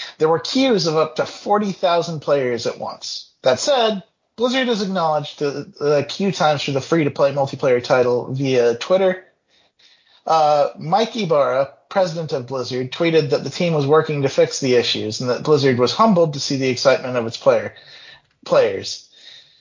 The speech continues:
Later, however, Mike Ibarra followed up on his prior tweet by quoting it with,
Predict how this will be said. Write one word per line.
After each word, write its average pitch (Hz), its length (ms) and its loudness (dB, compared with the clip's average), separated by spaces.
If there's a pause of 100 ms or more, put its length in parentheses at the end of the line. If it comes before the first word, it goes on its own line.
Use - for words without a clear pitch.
(720)
Later, 180 400 0
however, 139 520 0
Mike 156 280 -2
Ibarra 147 320 0
followed 151 360 2
up - 420 -4
on 151 160 -2
his 131 140 -8
prior 208 340 -2
tweet 147 300 -8
by 131 140 -2
quoting 156 360 0
it 139 160 -8
with, 135 320 -8